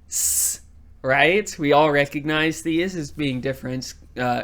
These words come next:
consonant sounds. And Saussure thought you could define a language in a quasi-mathematical way by describing the phonemes that it uses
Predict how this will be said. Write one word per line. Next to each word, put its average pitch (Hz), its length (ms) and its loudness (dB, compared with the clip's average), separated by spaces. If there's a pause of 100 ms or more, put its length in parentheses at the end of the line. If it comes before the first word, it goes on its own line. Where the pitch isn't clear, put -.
consonant 131 720 -6
sounds. 175 920 -6 (500)
And 202 480 0
Saussure 247 760 0
thought 156 480 -2
you 175 100 -6
could 180 240 -4
define 170 1080 -2
a 143 80 0
language 143 880 -4
in 175 200 -4
a 175 60 0
quasi-mathematical 156 1700 0
way 180 540 -2 (340)
by 170 140 4
describing 175 880 0
the 139 100 0
phonemes 175 880 -4
that 147 140 0
it 139 100 -4
uses 127 840 -6